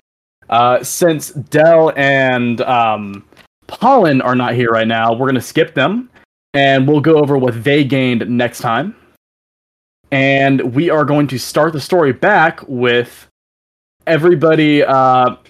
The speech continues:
essentially, it's night, nighttime. Everybody is in their beds and their bunks,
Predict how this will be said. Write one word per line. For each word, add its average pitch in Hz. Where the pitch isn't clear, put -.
essentially, 143
it's 175
night, 190
nighttime. 156
Everybody 135
is 120
in 147
their 156
beds 131
and 139
their 147
bunks, 127